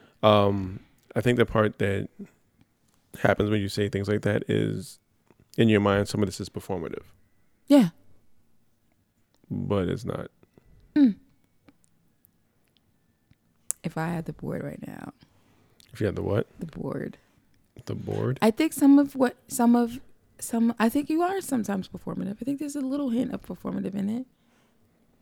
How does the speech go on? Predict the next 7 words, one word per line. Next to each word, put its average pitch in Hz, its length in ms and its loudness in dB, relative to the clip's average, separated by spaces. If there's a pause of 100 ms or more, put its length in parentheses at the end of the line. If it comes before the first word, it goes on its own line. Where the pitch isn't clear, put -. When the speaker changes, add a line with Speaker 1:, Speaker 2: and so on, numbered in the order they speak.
(480)
Speaker 2:
Just 370 180 -2
a 359 60 -2
hint. 269 520 0 (760)
Speaker 1:
Yeah. 320 220 4 (1800)
I'm 123 100 -2
just 131 160 0
fabulous. 123 500 -6